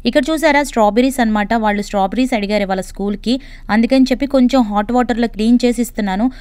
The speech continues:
స్ట్రాబెర్రీస్ పైన కొంచెం చిన్న చిన్న పురుగులు ఉంటాయండి కో, so అందుకని చెప్పి మనం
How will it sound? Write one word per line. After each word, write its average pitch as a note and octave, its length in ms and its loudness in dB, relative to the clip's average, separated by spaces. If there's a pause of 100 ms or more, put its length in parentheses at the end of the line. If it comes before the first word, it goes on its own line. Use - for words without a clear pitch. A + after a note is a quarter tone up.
(140)
స్ట్రాబెర్రీస్ C4 460 0
పైన D4 200 0
కొంచెం C4+ 300 2
చిన్న B3 300 2
చిన్న C#4 160 0
పురుగులు B3+ 360 2
ఉంటాయండి G#3+ 420 2
కో, A3+ 180 -2
so A#3+ 240 -4
అందుకని A#3 360 0
చెప్పి B3 240 -2
మనం B3 260 2